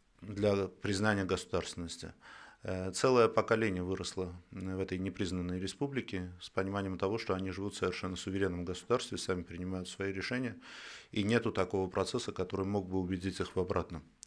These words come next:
Э, мы очень открыты для переговорного процесса, активно в нём участвуем, но считаем, что, э, поиск путей решения напрямую связан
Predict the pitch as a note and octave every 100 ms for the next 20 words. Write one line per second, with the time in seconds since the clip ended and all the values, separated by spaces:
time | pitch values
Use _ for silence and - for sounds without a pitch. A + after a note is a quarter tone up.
0 | - - - - - F#2 F#2 F#2 F2+ F2+
1 | - - _ G#2 G2+ G#2+ A#2 B2 B2 A#2
2 | - A2+ - A2 - A2 - - A#2 F#2+
3 | E2+ E2 - F#2+ F#2+ F#2 F2+ - G2 G2
4 | G#2 C3+ B2+ A2+ - G2+ G#2 - F#2 -
5 | F#2+ F#2+ F2+ F#2+ G2 - B2 - G2 G2
6 | G2+ - - A2+ G#2 G2+ - G2+ F#2 -
7 | - - - - F2+ F#2+ F2+ B2 A#2+ A#2
8 | - - - G2 - G2 F#2+ - A#2+ A2
9 | F#2 F#2 F#2+ G#2+ A2+ A#2+ A2 - G#2 G2
10 | F#2+